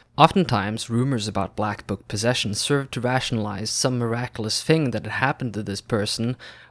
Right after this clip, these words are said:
like being the unlikely survivor of a statistically lethal accident,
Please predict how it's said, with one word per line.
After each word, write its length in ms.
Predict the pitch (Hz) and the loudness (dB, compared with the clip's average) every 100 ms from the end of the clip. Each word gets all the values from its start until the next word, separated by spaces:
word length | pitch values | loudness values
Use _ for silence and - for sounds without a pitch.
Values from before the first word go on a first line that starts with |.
| - | 2
like 200 | 139 131 | 2 4
being 180 | 185 147 | 2 4
the 120 | 131 | 4
unlikely 420 | 123 117 120 - | 2 2 -2 -4
survivor 480 | 95 104 110 107 82 | -2 0 0 -2 -6
of 120 | 73 | -8
a 60 | - | -4
statistically 680 | - - - 165 - 104 113 | -4 -4 -4 -2 -2 -6 -4
lethal 400 | 101 104 - 92 | -4 -4 -6 -8
accident, 520 | 101 - - 69 | -8 -8 -10 -10